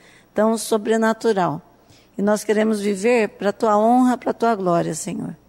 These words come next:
Nós te louvamos e te bendizemos. Em nome de Jesus. Amém. Então, no sábado passado, nós começamos a falar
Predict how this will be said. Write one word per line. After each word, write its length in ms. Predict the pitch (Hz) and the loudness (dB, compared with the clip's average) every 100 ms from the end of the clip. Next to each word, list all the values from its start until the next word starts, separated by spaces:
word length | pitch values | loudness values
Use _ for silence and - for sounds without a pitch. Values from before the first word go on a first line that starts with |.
| _ _ _ _ | _ _ _ _
Nós 240 | 196 196 | -2 -2
te 100 | - | -2
louvamos 680 | 202 196 185 190 220 233 220 | 0 0 0 0 0 0 -2
e 60 | 208 | -4
te 180 | - 233 | -4 -2
bendizemos. 920 | 240 247 240 220 185 151 - - - - _ - | 0 0 0 -2 -2 -2 -6 -12 -16 -20 _ -4
Em 120 | 196 | 0
nome 300 | 190 202 208 | 2 2 2
de 140 | 185 | 0
Jesus. 720 | 202 226 226 180 - 180 - - _ - | 0 0 0 -2 -6 -10 -16 -18 _ -6
Amém. 340 | 196 196 151 156 - _ _ _ _ _ _ _ _ - _ _ _ - | -2 -2 -4 -8 -20 _ _ _ _ _ _ _ _ -20 _ _ _ -4
Então, 200 | 247 277 | 2 2
no 100 | 277 | 2
sábado 460 | - 311 311 254 | 2 2 2 0
passado, 720 | 220 196 185 247 240 220 190 175 | 0 -2 -2 -2 0 0 -2 -4
nós 240 | 196 202 | -2 -2
começamos 840 | - 226 220 240 254 262 254 233 - | -2 -2 0 0 0 0 -4 -8 -4
a 240 | 220 202 | 0 0
falar 800 | - 202 180 180 196 214 220 | 0 -2 0 2 2 0 -2